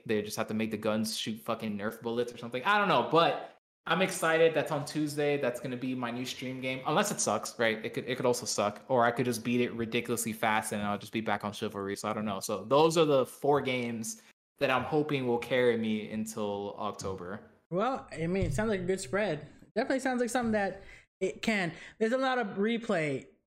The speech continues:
Speaker 2: At
Speaker 1: Yes,
Speaker 2: least, at
Speaker 1: replay
Speaker 2: least,
Speaker 1: value. That's what I look for in
Speaker 2: at
Speaker 1: games.
Speaker 2: least you
Speaker 1: So.
Speaker 2: have with, uh, Godfall, you got content you still have to do.
Speaker 1: Yeah.
Speaker 2: With, um,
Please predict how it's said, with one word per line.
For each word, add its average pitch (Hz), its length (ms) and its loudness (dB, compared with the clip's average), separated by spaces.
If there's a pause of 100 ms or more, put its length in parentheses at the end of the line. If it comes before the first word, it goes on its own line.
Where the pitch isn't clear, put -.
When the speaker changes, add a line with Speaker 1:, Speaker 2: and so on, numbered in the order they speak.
(640)
Speaker 2:
At 220 120 2
Speaker 1:
Yes, - 240 4
Speaker 2:
least, - 120 -6
at 147 80 6
Speaker 1:
replay - 180 6
Speaker 2:
least, 131 120 6
Speaker 1:
value. 110 280 4
That's 127 200 0
what 135 80 2
I 127 40 4
look 127 220 2
for 107 120 -2
in - 100 -2
Speaker 2:
at 220 80 4
Speaker 1:
games. 226 120 2
Speaker 2:
least 302 340 0
you 254 100 2
Speaker 1:
So. 233 80 -2
Speaker 2:
have 220 600 0 (360)
with, 185 380 -2
uh, 160 380 2
Godfall, 214 420 0
you 175 40 0
got 143 200 -2
content 220 480 0
you 202 80 2
still 208 180 0
have 208 220 0
to 208 80 -6
do. 196 560 0 (640)
Speaker 1:
Yeah. 104 180 -4
Speaker 2:
With, 170 320 0
um, 139 760 0